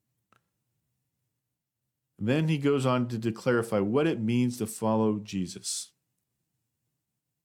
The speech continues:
to follow the Messiah. So in Luke chapter nine, verse twenty-three, it says this, "Then he said to them all, 'If anyone wants to follow after me, let him deny himself,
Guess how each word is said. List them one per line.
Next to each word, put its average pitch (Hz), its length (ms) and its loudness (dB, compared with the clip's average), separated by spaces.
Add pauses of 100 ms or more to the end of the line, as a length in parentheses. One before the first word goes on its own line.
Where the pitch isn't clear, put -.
(100)
to 101 140 -8
follow 120 340 0
the 117 120 0
Messiah. 85 560 -2 (1500)
So 104 180 0
in 101 80 4
Luke 135 160 2
chapter 135 320 0
nine, 120 260 2
verse 110 180 -2
twenty-three, 110 680 -2
it 90 80 -6
says 92 280 -2
this, - 420 -8 (800)
"Then 160 140 4
he 190 80 4
said 165 280 2
to 151 120 0
them 131 200 2
all, 87 380 -2 (840)
'If - 160 -2
anyone 196 460 2
wants 165 160 0
to 127 140 -4
follow 151 460 0
after 139 360 -4
me, 104 440 0
let 151 160 0
him 139 140 2
deny 123 400 0
himself, 120 560 0